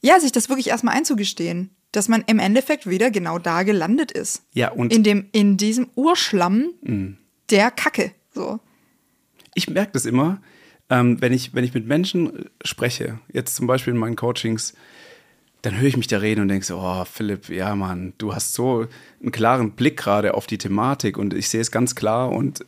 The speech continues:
Speaker 2: und man kommt total schön in einen, äh, in einen Austausch und findet irgendwie die, den Kern.
Speaker 1: Mhm.
Speaker 2: Und bei, bei einem selbst ist es dann einfach, wenn man drinsteckt, wie so,
Speaker 1: <laughs>
Speaker 2: „Ich sehe nix.“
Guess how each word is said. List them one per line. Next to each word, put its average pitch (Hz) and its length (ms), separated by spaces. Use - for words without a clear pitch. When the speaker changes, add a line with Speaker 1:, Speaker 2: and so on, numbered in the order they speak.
Speaker 2:
und 113 240
man 113 220
kommt 127 240
total 113 420
schön 127 400
in 123 160
einen, 104 240
äh, 101 300
in 113 140
einen 107 120
Austausch 113 500
und 107 400
findet 139 540
irgendwie 110 800
die, 101 340
den 120 120
Kern. - 380
Speaker 1:
Mhm. 226 240
Speaker 2:
Und 120 100
bei, 120 240
bei 117 280
einem 110 140
selbst 135 460
ist 120 100
es 120 120
dann 113 300
einfach, - 240
wenn 131 240
man 151 240
drinsteckt, - 600
wie 135 140
so, 113 340
Speaker 1:
<laughs> - 1400
Speaker 2:
„Ich 165 180
sehe - 200
nix.“ - 400